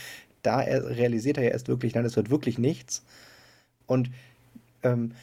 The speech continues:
dass er quasi dann von seinem Vater dieses, "Hey, ich bin stolz auf dich, weil du's trotzdem versucht hast", Lob, was ja der Vater auch noch dem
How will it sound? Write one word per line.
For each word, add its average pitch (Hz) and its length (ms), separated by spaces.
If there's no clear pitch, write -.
dass 117 180
er 120 140
quasi 127 440
dann 131 360
von 160 300
seinem 135 280
Vater 151 480
dieses, 139 440
"Hey, 139 160
ich 131 160
bin 131 120
stolz 131 300
auf 131 120
dich, 127 220
weil 123 100
du's 127 140
trotzdem 123 380
versucht 120 460
hast", - 240
Lob, 120 380
was 123 200
ja 123 60
der 113 100
Vater 127 400
auch 127 140
noch 117 100
dem 113 380